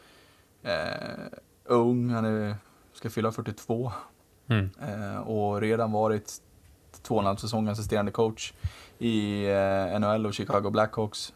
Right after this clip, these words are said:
Speaker 1: Ehm, hoppas inte han har fått lärt sig något dumt där bara.
Speaker 2: Mm.
Speaker 1: <laughs> Eh, men, eh,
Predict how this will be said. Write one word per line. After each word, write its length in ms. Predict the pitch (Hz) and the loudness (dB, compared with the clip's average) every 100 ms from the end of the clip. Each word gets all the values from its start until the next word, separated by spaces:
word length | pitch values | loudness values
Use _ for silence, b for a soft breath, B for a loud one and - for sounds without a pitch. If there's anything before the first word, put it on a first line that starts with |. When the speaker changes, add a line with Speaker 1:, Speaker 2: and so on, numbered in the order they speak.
| - | -10
Speaker 1:
Ehm, 720 | - 98 95 95 95 95 87 - _ - b b b b b b b b b b b b b b _ _ _ _ _ - | -4 -2 -2 -4 -4 -4 -6 -8 _ -20 b b b b b b b b b b b b b b _ _ _ _ _ -2
hoppas 340 | 120 120 110 | 4 6 4
inte 180 | 110 110 | 2 4
han 100 | 110 | 2
har 60 | |
fått 180 | 101 110 | 0 0
lärt 200 | 113 101 | 2 2
sig 140 | - 113 | 0 -2
något 160 | 107 | 0
dumt 240 | 110 120 127 | 2 0 0
där 140 | 110 | 0
bara. 300 | 107 113 117 135 B B B B | 2 2 0 -2 B B B B
Speaker 2:
Mm. 220 | 113 107 98 | 2 2 2
Speaker 1:
<laughs> 40 | - - _ 151 - B B 156 | -2 -12 _ -2 -2 B B -2
Eh, 680 | - 110 104 101 101 98 202 104 | 4 4 6 4 2 0 -2 -2
men, 440 | 117 107 104 101 | 2 4 6 4
eh, 280 | 101 95 95 | 2 2 0